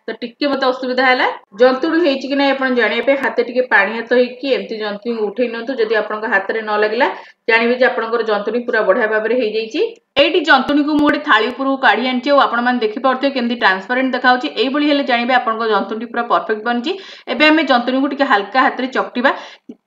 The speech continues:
କିନ୍ତୁ ଉଷୁମ ଥିଲା ଅବସ୍ଥାରେ ହିଁ ଚକଟନ୍ତୁ। ପୁରା ଗରମ ଯଦି ଆପଣ ଚକଟିବେ, ଆପଣଙ୍କ ହାତ ପୋଡ଼ିବାର ଚାନ୍ସ ଥାଏ। ତେଣୁକରି ଟିକେ ହାଲକା ହାଲକା ଏମିତି ସ୍ପ୍ରେଡ୍ କରିକି ଭଲ ଭାବରେ ଜନ୍ତୁଣିକୁ ଚକଟି ନିଅନ୍ତୁ।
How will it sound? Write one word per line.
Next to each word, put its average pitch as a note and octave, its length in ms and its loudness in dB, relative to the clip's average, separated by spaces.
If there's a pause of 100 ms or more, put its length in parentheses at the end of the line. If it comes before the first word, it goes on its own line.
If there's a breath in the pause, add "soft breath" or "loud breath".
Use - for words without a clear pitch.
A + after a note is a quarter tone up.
କିନ୍ତୁ C#4 300 4
ଉଷୁମ E4+ 360 -2
ଥିଲା D#4 240 2
ଅବସ୍ଥାରେ C4 380 0
ହିଁ C#4+ 120 2
ଚକଟନ୍ତୁ। A#3 460 -2
ପୁରା C#4 200 2
ଗରମ A3 320 2
ଯଦି A3+ 120 -2
ଆପଣ A#3 260 0
ଚକଟିବେ, A3 400 0
ଆପଣଙ୍କ G#3 300 0
ହାତ F#3+ 240 0
ପୋଡ଼ିବାର A3 400 -2
ଚାନ୍ସ G#3+ 280 -2
ଥାଏ। C#4+ 160 0 (320 loud breath)
ତେଣୁକରି A3+ 340 -2
ଟିକେ C4 200 -4
ହାଲକା A#3 320 0
ହାଲକା A#3+ 200 0
ଏମିତି A#3 220 -4
ସ୍ପ୍ରେଡ୍ A3 360 -4
କରିକି A#3+ 320 -4
ଭଲ A3+ 240 0 (100)
ଭାବରେ C4+ 240 4
ଜନ୍ତୁଣିକୁ A3 460 -4
ଚକଟି G#3+ 380 -6
ନିଅନ୍ତୁ। A#3 320 -2